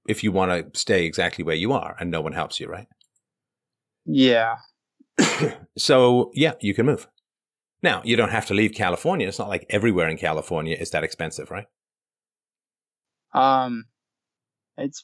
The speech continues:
Speaker 2: pretty expensive everywhere, honestly.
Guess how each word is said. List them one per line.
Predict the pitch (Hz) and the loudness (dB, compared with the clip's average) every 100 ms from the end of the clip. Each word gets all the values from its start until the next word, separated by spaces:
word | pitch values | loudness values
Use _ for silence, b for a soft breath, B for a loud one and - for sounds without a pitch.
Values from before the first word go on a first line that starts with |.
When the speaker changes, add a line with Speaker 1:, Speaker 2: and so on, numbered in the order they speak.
| - | -10
Speaker 2:
pretty | 190 151 | -10 -8
expensive | 120 - - 123 123 117 | -10 -8 0 0 0 -2
everywhere, | 117 123 117 117 117 117 - - | 0 0 -2 -6 -8 -10 -14 -8
honestly. | 127 120 117 - 120 117 | 0 0 0 -6 -8 -8